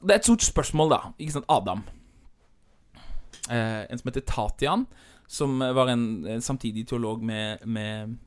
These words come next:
Irenaeus, som var litt sånn dodgy, kunne ikke helt stole på han. Han mente det at, eh, Adam blir ikke frelst. Adam blir ikke frelst.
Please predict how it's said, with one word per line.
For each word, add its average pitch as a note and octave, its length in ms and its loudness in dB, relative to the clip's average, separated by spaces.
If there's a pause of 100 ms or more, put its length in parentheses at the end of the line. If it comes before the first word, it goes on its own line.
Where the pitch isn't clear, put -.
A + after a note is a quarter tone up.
(140)
Irenaeus, C3 680 0
som B2+ 200 -6
var A#2 100 -2
litt B2 120 -6
sånn A2 360 -2
dodgy, B2 380 -2
kunne A#2 180 -4
ikke C#3+ 120 -4
helt A#2+ 280 -8
stole A#2+ 180 -6
på C#3 120 0
han. A3+ 100 -2 (400)
Han E3+ 120 4
mente C#3 220 -2
det C3+ 100 6
at, - 160 -2 (480)
eh, - 140 0 (200)
Adam F3+ 420 6 (100)
blir A#2+ 360 0
ikke - 200 -6
frelst. - 460 -2 (1000)
Adam A#2+ 220 0
blir G2 160 -4
ikke - 180 -12
frelst. - 420 -16